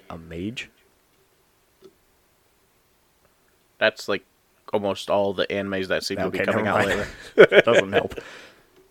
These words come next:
Speaker 1: Okay, so what were you watching this time, then?
Speaker 2: Uh,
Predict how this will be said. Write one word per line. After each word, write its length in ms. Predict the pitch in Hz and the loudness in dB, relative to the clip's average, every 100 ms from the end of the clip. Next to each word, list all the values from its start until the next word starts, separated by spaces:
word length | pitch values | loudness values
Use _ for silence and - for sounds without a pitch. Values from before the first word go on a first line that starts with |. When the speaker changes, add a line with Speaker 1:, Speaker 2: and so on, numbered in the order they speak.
| _ _ _ 370 _ _ _ _ _ _ _ _ - - - - 262 - | _ _ _ _ _ _ _ _ _ _ _ _ -20 -20 -20 -10 -10 -4
Speaker 1:
Okay, 220 | - - 95 | -4 -4 -8
so 120 | 120 | -2
what 140 | 120 | 0
were 80 | 127 | 0
you 100 | 117 | 0
watching 320 | 120 - 101 | -4 -6 -8
this 180 | 117 120 | -4 -4
time, 220 | - - | -6 -10
then? 180 | - - - _ - - - - - - - - _ - | -12 -16 -18 _ -20 -20 -20 -20 -20 -20 -20 -20 _ 0
Speaker 2:
Uh, 1300 | 127 135 143 151 156 156 151 151 151 151 151 151 | 8 10 12 10 10 10 10 8 8 6 6 6